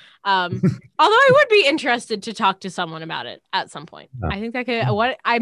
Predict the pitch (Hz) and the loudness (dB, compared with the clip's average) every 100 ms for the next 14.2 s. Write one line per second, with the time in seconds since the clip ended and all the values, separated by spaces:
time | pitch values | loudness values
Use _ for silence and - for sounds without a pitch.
0 | 214 185 214 226 226 202 214 247 233 226 | -2 0 2 2 2 0 -2 -2 -2 -2
1 | - 214 220 208 202 196 190 180 294 294 | -2 -2 -2 -2 -2 -2 -2 -2 -2 -4
2 | 175 165 160 156 156 156 160 _ _ 170 | -8 -10 -12 -12 -12 -12 -14 _ _ -10
3 | 160 175 165 208 403 226 - 156 160 160 | -10 -10 -6 -6 -4 -12 -10 -12 -12 -14
4 | - - _ _ - - - 214 202 247 | -16 -18 _ _ -20 -20 -2 2 4 4
5 | 233 214 123 - _ - 185 190 175 185 | 2 0 0 -6 _ -8 -6 -2 2 4
6 | 175 - 170 160 151 - 147 151 381 453 | 2 2 2 2 0 0 -2 0 2 4
7 | 466 440 156 156 _ _ _ _ - 370 | 4 4 2 0 _ _ _ _ -2 2
8 | 381 403 403 349 403 392 440 - 302 226 | 4 4 2 2 0 2 -2 2 4 4
9 | 196 - - - 208 _ 226 277 226 277 | 2 -2 -2 -6 -14 _ -2 -2 2 0
10 | 294 277 262 - 240 208 202 190 - _ | 0 -2 -6 -2 0 2 0 -6 -16 _
11 | 214 226 214 202 196 226 226 226 214 202 | -2 0 0 2 2 2 -2 -6 -4 -8
12 | - 220 196 196 190 185 190 175 175 180 | -6 -4 -2 -2 -2 -2 -2 -4 -4 -8
13 | 175 170 165 165 180 175 185 - 180 170 | -8 -8 -6 -6 -6 -8 -10 -8 -10 -10
14 | 151 | -14